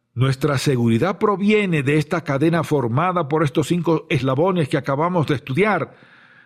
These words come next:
Nada ni nadie nos puede apartar de Él, pues nos ha conocido,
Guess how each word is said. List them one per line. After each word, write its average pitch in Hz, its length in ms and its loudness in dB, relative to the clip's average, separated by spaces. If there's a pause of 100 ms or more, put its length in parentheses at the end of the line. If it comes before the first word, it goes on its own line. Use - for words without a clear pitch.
(120)
Nada 180 580 0
ni 180 200 2
nadie 165 480 2
nos 156 160 0
puede 165 340 2
apartar 151 680 -2
de 135 240 2
Él, 147 180 0
pues 135 280 0
nos 127 260 0
ha 143 140 -2
conocido, 139 640 0